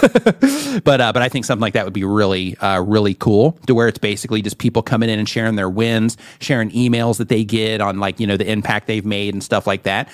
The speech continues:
and basically building the whole thing around, like, you know, creators making a positive impact,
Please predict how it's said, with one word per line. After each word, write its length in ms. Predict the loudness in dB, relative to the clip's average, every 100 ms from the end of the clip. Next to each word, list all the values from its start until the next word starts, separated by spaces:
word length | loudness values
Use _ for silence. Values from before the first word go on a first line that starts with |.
| -20 -8
and 160 | -4 -2
basically 420 | -4 -6 -4 -2
building 380 | 0 0 0 -2
the 60 |
whole 280 | 0 2 2
thing 400 | 2 -2 -2 -6 -10 -16 -2
around, 520 | -2 0 0 0 0
like, 240 | -2 -2
you 60 | -4
know, 120 | -6
creators 540 | -6 -4 -2 0 -2 -2
making 320 | -6 -4 -6
a 60 |
positive 480 | -2 0 0 0 -6
impact, 580 | -4 -4 -2 -4 -4 -10